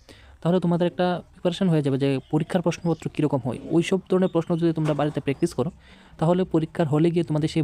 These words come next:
ভয়ভীতিটা আর থাকবে না। চলো শুরু করি আজকের ক্লাস। প্রথম প্রশ্ন, গণতন্ত্রের সাফল্যের জন্য অত্যাবশ্যকীয়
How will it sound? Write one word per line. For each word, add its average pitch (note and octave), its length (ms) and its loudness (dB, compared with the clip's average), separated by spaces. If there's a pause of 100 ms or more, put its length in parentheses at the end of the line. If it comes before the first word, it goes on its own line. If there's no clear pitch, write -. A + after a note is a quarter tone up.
ভয়ভীতিটা D3 420 0
আর - 120 -2
থাকবে B2+ 240 -2
না। - 60 -12 (100)
চলো D#3 220 2
শুরু D#3 180 4
করি D#3 140 2 (920)
আজকের C3 280 -4
ক্লাস। D3+ 180 -2 (520)
প্রথম F#3+ 260 0
প্রশ্ন, A2+ 200 0 (1400)
গণতন্ত্রের F#3+ 680 2 (380)
সাফল্যের G3 480 2
জন্য A#2 160 -2 (600)
অত্যাবশ্যকীয় F3 720 0